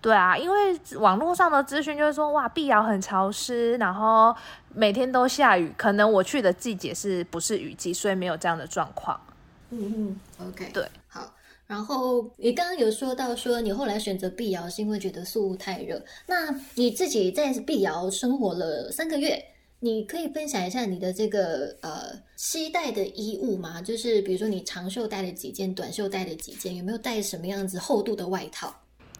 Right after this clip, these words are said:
Speaker 1: 好，就是我没有带任何羽绒外套，那我就只有带 legging 跟帽 T，然后跟一两件发热衣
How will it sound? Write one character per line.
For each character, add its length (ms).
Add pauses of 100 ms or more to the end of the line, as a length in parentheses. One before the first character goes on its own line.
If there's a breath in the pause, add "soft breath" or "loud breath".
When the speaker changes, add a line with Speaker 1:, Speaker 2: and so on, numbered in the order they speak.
(160)
Speaker 1:
好， 280 (260 loud breath)
就 160
是 160
我 180
没 140
有 180
带 380
任 240
何 180
羽 160
绒 200
外 200
套， 420
那 220
我 220
就 180
只 140
有 160
带 320
legging 460
跟 280 (120)
帽 260
T， 500
然 140
后 500 (640)
跟 540 (880)
一 260 (120)
两 260
件 440
发 220
热 140
衣 320